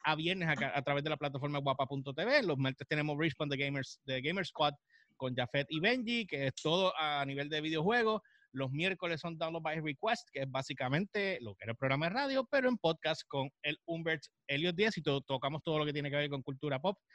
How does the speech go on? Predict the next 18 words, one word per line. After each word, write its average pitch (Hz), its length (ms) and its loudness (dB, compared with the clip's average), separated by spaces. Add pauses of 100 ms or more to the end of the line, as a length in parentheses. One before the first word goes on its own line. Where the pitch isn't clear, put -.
(160)
series 185 300 0
de 175 60 0
televisión, 160 280 -2
películas, 151 320 -2
tecnología, 151 560 2
música 190 640 -4
y 151 220 -6
mucho 135 320 -4
más. 180 200 -2
Y 151 100 0
a 143 60 4
ver, 185 220 -2
y 147 60 -8
como 139 160 -4
estamos 165 280 -4
en 190 120 0
año 190 160 4
eleccionario, 170 560 -4